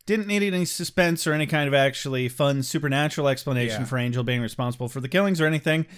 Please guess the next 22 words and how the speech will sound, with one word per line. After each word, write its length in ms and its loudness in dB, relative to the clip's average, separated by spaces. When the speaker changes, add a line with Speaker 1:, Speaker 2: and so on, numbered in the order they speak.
Speaker 1:
Like, 360 2
I 160 2
don't 140 0
know, 260 -2
astral 440 0
projection. 800 0
Speaker 2:
Right. 440 -10
Speaker 1:
You 160 -2
know, 180 2
that 80 -6
Speaker 2:
That'd 200 4
Speaker 1:
would 80 0
have 80 -2
Speaker 2:
be 60 2
kinda 140 2
Speaker 1:
been 80 -4
Speaker 2:
cool. 360 -16
Speaker 1:
that 120 -2
would 80 0
have 60 0
been 180 0
neat. 280 -6